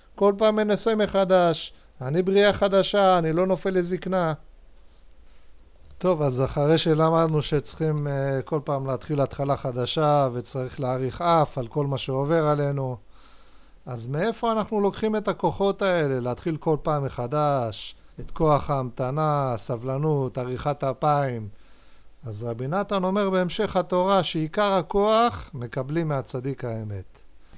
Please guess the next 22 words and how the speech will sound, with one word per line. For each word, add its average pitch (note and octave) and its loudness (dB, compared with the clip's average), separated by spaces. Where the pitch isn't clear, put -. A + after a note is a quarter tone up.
אז A2 -10
נקרא C#3+ 0
לכם C3+ 0
מהכתוב. A2 -6
"וכל D3 2
זה G3+ 2
מקבלים F#3+ 0
כוח G3+ 2
מבחינת F3+ 0
הזקן E3 0
דקדושה", D3+ -2
שהוא E3+ -6
בחינת F#3+ 0
העיוור G3 2
שבסיפורי E3+ -2
מעשיות, F#3 4
שהוא D#3+ 0
בחינת E3+ 0
זקן D#3 0
שבזקנים, F#3+ 0
סבא G#3 0
דסבין, F3 0